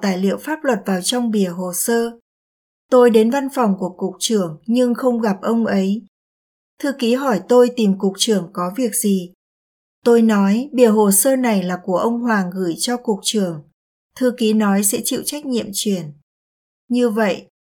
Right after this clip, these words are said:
tài liệu pháp luật được chuyển đến tận tay cục trưởng một cách rất thuận lợi. Theo đồng tu làm việc tại cục công an, tại cuộc họp tổng kết của cục vào cuối năm hai nghìn không trăm mười sáu, lãnh đạo đã không đề cập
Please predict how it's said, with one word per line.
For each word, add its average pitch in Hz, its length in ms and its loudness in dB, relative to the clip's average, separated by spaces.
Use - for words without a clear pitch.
tài 226 140 2
liệu 214 180 4
pháp 302 260 -4
luật 240 200 0
được 190 200 -4
chuyển 180 320 -4
đến 180 260 -4
tận 220 220 -4
tay 247 140 -2
cục 226 240 -4
trưởng 175 340 -2
một 165 200 -6
cách 269 180 -8
rất 311 220 -4
thuận 262 200 -6
lợi. 185 300 -4
Theo 269 140 -4
đồng 202 300 2
tu 254 140 0
làm 214 260 0
việc 190 300 0
tại 185 140 -4
cục 202 280 -6
công 247 220 0
an, 254 300 -2
tại 233 100 0
cuộc 226 220 2
họp 226 180 0
tổng 196 220 0
kết 320 240 0
của 202 180 -2
cục 196 240 -2
vào 185 180 -4
cuối 185 140 -2
năm 240 220 0
hai 240 200 -2
nghìn 202 300 0
không 233 180 -4
trăm 240 260 -4
mười 190 180 -2
sáu, 180 480 -6
lãnh 214 220 -2
đạo 240 240 0
đã 185 140 0
không 240 280 -2
đề 185 240 0
cập 185 140 -4